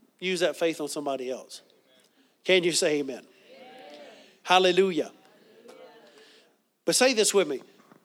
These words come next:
"I have the faith of God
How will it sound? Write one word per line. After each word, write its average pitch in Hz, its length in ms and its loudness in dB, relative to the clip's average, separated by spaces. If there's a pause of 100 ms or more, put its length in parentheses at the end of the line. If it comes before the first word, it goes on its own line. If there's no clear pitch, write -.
(220)
"I 254 220 6
have 175 500 2 (960)
the 175 100 -2
faith 226 420 2
of 208 100 0
God 131 380 -2